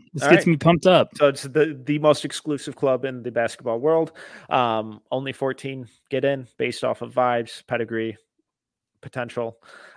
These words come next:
Speaker 2: uh, a lot of vibes. Um, it's not necessarily our lottery rankings, but kind of our, it, it's the fourteen Green Room members. So currently
Speaker 1: Yes.
Speaker 2: we only have three in there, uh, Jacoby Walter, Alexander Sarr, Ron Holland.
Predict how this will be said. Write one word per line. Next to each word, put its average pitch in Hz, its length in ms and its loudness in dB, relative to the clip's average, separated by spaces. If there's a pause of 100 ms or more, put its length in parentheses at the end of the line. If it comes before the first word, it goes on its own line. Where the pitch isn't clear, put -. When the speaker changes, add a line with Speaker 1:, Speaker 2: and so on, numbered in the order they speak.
Speaker 2:
uh, 107 200 0
a 98 40 -2
lot 110 200 -2
of 107 80 -8
vibes. 104 400 -6 (320)
Um, 98 500 -6 (460)
it's - 160 -12
not 127 200 -4 (160)
necessarily 131 800 0
our 120 200 -2
lottery 160 400 4
rankings, 160 580 -6 (160)
but 123 320 -2 (1300)
kind 120 160 -8
of 123 120 -6
our, 120 200 -2
it, 120 340 -6
it's - 400 -8
the 143 80 -6
fourteen 143 400 -2
Green 139 220 -6
Room 107 120 -10
members. 98 300 -10
So 127 220 2
currently 151 300 4
Speaker 1:
Yes. 151 100 2
Speaker 2:
we 139 120 2
only 135 200 0
have 117 240 2
three 127 340 -4 (400)
in 135 200 -2
there, 120 340 2 (100)
uh, 117 160 0
Jacoby 127 380 -2
Walter, 117 580 0
Alexander 120 460 -2
Sarr, 110 420 -4
Ron 117 240 -2
Holland. 110 480 -10